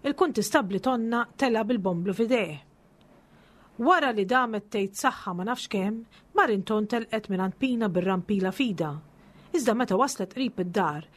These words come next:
tilmaħ kuntistabli dieħel mill-bib ta' sqaq. Marinton saret vampanar.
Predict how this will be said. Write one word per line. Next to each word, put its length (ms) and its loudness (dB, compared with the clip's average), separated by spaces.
tilmaħ 340 0
kuntistabli 840 0
dieħel 560 0
mill-bib 320 0
ta' 120 -2
sqaq. 380 -2
Marinton 560 0
saret 540 -2
vampanar. 800 0